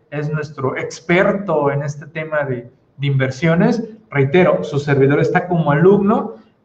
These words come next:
y, y ando, pues, también ahí impulsando a todos los que somos parte de este diplomado en inversiones y estrategias financieras, ahí compartiendo lo poquito que voy aprendiendo, lo poquito que voy descubriendo,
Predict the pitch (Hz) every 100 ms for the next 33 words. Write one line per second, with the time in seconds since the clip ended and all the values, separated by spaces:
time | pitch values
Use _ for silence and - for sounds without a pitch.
0 | - 143 139 143 139 165 170 185 202 190
1 | 143 - 139 170 202 190 196 208 208 202
2 | - - 147 147 151 - 170 175 170 190
3 | 190 170 165 - 170 180 - 170 170 170
4 | 160 - 175 143 139 135 151 156 160 156
5 | - - - 135 139 131 127 120 160 175
6 | - 135 139 127 143 165 - 139 127 127
7 | 151 156 196 - - _ 139 143 143 170
8 | 160 143 156 160 165 170 170 - 147 143
9 | 147 139 180 180 185 156 147 151 151 143
10 | 147 165 175 185 - - - - 165 165
11 | 156 147 143 147 143 147 135 156 165 170
12 | 180